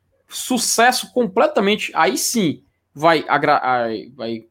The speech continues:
gerar expectativa e vai alcançar,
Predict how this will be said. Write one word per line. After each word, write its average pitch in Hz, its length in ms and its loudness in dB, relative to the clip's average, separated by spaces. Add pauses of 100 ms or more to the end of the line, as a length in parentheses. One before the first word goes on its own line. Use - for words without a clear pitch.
(380)
gerar 151 400 2
expectativa 208 800 -4
e 160 100 -6
vai 165 240 2
alcançar, 165 680 -2